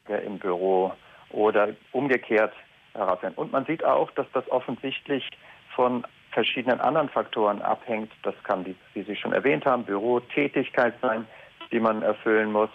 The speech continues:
Vielleicht gibt es sogar Berufe, wie Sie erwähnten, die Krankenschwester,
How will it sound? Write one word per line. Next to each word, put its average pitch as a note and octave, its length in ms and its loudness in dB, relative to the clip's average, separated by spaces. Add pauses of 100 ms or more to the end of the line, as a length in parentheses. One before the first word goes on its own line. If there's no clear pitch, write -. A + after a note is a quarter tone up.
Vielleicht F#2+ 340 0
gibt - 160 -4
es B2 140 0
sogar A2+ 340 2 (300)
Berufe, A#2+ 560 0
wie A2+ 120 0 (340)
Sie G#2+ 80 0
erwähnten, F#2 360 0
die F#2+ 80 -2
Krankenschwester, B2+ 800 0